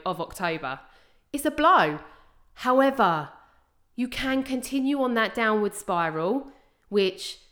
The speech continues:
you know, I would not advise. Um, <laughs> or you pick yourself back up and you say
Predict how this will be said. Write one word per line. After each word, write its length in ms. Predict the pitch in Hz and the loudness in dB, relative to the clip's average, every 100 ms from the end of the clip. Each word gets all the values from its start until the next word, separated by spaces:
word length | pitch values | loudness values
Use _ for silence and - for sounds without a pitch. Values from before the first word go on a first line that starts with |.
| _ _ _ _ _ | _ _ _ _ _
you 140 | - 220 | -4 -2
know, 340 | 185 202 262 - - _ _ _ _ _ _ - | 0 -2 -4 -8 -20 _ _ _ _ _ _ -6
I 60 | |
would 160 | 208 170 | -4 -2
not 160 | 170 | -4
advise. 520 | 160 151 147 143 269 - - - - | -6 -8 -8 -6 -6 -8 -20 -20 2
Um, 220 | 226 240 349 - | 8 8 6 0
<laughs> 120 | - | 2
or 540 | 262 311 196 247 349 - - | 8 10 8 6 2 -6 -12
you 80 | 311 | -8
pick 360 | - 359 359 | -6 -8 -8
yourself 340 | 320 - 285 - | -14 -10 -10 -10
back 200 | 254 381 | -8 2
up 420 | 403 202 - - - - - | 4 2 -4 -16 -20 -20 -6
and 140 | 302 302 | 0 2
you 80 | |
say 480 | 302 - 202 190 285 | 0 -2 0 0 -2